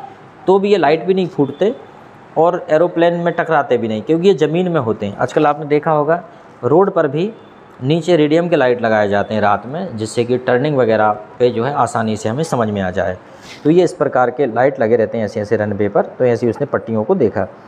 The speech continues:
ये खंभे वाले लाइट नहीं होते हैं, ठीक है। Suddenly I came up the cloud and saw the two long, the straight lines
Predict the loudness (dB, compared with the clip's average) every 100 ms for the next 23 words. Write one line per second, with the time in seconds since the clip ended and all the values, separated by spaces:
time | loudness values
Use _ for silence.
0 | -4 -2 0 -2 2 4 4 4 2 2
1 | 2 0 0 -2 -4 -8 -12 -18 -20 -20
2 | -20 -20 -20 -20 -20 -20 -20 -20 -20 -20
3 | -20 -20 -20 -20 -18 -18 -12 -4 -2 -4
4 | -12 -18 -18 -20 -20 -20 -12 -2 0 0
5 | 0 2 0 -2 -10 -20 -2 0 2 0
6 | 2 2 0 2 2 2 0 -4 -4 0
7 | 2 2 0 0 2 2 2 2 2 2
8 | 2 0 2 0 0